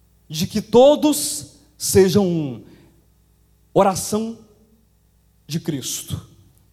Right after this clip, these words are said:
"E como és tu, ó Pai, em mim,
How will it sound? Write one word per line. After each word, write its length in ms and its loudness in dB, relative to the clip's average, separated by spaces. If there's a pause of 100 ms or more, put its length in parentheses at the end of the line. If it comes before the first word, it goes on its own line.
(360)
"E 100 0
como 500 4
és 340 0
tu, 220 2
ó 160 6
Pai, 460 2
em 180 0
mim, 580 -4